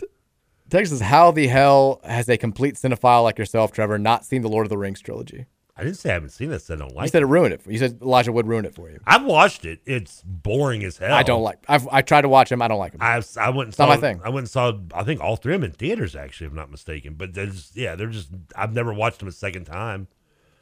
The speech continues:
Speaker 2: I have no desire. It's just boring. Kevin Smith summed it up best in Clerks two when it's, it's nine hours of walking. Just, just guys walking. Even the trees walk.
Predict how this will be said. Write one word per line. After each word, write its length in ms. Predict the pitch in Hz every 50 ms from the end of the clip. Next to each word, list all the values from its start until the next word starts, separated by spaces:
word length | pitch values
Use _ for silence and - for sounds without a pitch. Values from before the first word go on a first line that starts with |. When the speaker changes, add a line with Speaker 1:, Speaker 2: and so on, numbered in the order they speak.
| _ _ _
Speaker 2:
I 40 | -
have 80 | 131 120
no 80 | 113
desire. 360 | 95 85 71 80 85 101 120 151
It's 240 | 160 156 143 - -
just 280 | 170 160 156 135 92 -
boring. 540 | - - - 110 151 147 82 60 57 57 58 - _ _ _ _ _ _ _ _ _ _ _ - -
Kevin 240 | 180 208 240 240
Smith 240 | 165 - 175 196 170
summed 300 | - - 175 160 160 147
it 100 | 151 143
up 160 | 147 127 92
best 240 | 95 117 110 - -
in 80 | 107 90
Clerks 280 | 87 110 98 - -
two 220 | - - 101 90 87
when 80 | 87
it's, 160 | 90 90 80 95
it's 340 | 104 92 87 95 101 87
nine 300 | 87 101 104 110 123 123
hours 340 | 113 104 104 107 104 104 90
of 200 | 85 82 73 67
walking. 580 | 76 80 85 87 85 - - - 71 64 64 58 _ _ _ _ _ _ _ _ _ _ _ _ _ _ _
Just, 180 | 117 120 107 - _ 87 87
just 320 | 127 143 117 98 101 92
guys 320 | - 147 143 156 160 127 101
walking. 580 | 104 113 120 127 131 123 - - 92 85 85
Even 220 | 90 143 175 190 190
the 40 | 160
trees 360 | - - 151 151 151 143 110
walk. 400 | 104 87 82 76 69 64 - _